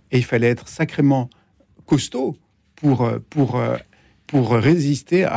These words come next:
à, à l'esprit qui se déchire, à la raison qui se, qui se réduit en miettes, parce qu'en plus, Hugo était traversé par ses pensées. La folie, oui. Euh, c'est une, euh,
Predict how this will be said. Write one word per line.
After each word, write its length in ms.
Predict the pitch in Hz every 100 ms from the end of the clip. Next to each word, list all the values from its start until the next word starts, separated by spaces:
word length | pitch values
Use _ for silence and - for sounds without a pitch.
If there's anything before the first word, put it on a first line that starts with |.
| 113
à, 420 | 117 113 110 104 92 117
à 40 | 113
l'esprit 380 | 113 - -
qui 140 | 156 110
se 40 |
déchire, 460 | 110 127 - 185 -
à 80 | 107
la 140 | 107
raison 320 | 110 104 139
qui 180 | - -
se, 160 | - 110 104
qui 160 | - 107
se 120 | 117
réduit 300 | 113 104 120
en 80 | 127
miettes, 260 | 175 196
parce 160 | - -
qu'en 120 | 98
plus, 220 | 120 151
Hugo 220 | 113 113
était 180 | 110 98
traversé 500 | - 101 101 - 226
par 220 | - 107
ses 120 | - -
pensées. 400 | 113 107 123 127 - - -
La 140 | 123 143
folie, 440 | - 156 175 254 _ _ _ _ -
oui. 240 | 113 107 - _ _ _ -
Euh, 500 | 120 117 110 110 110
c'est 520 | 120 - - 175 170 147
une, 180 | 135 123
euh, 240 | 117 107